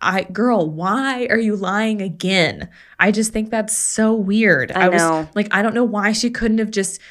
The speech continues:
Speaker 1: like, they literally could have ended it the exact same way. And she could have just said,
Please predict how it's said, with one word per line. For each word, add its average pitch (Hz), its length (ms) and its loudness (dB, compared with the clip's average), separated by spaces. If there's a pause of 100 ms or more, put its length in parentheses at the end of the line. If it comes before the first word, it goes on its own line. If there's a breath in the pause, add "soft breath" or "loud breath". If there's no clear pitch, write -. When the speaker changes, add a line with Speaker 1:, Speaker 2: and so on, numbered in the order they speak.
Speaker 1:
like, 240 140 0
they 277 100 4
literally 262 380 0
could 233 220 -2
have 214 200 -2 (340 soft breath)
ended 208 300 4
it 254 160 2
the 196 120 0
exact 180 520 -2
same 185 300 -4
way. 175 320 0
And 175 100 -6
she 196 140 -4
could 196 160 -2
have 180 80 -4
just 185 180 -4
said, 160 320 -2